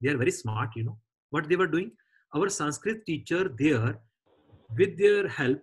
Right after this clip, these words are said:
doing our Shastra's translation in Chinese. And the Chinese people are doing the patents on that. Our Ayurveda, Rig Veda,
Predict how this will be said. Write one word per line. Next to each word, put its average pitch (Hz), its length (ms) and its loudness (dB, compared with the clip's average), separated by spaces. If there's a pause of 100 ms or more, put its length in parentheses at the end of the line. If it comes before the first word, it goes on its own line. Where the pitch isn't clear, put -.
(140)
doing 196 360 4 (260)
our 160 180 -2 (460)
Shastra's 185 880 -4 (140)
translation 151 540 -4
in 131 160 -4
Chinese. 92 540 -10 (580)
And 175 120 -4
the 175 100 0 (160)
Chinese 180 340 -2
people 165 340 -4
are 165 80 0
doing 131 280 -2
the 143 120 -6
patents 117 500 -6
on 107 200 -6
that. 87 180 -16 (400)
Our 131 280 -4
Ayurveda, 113 840 2
Rig 139 220 0
Veda, 113 600 0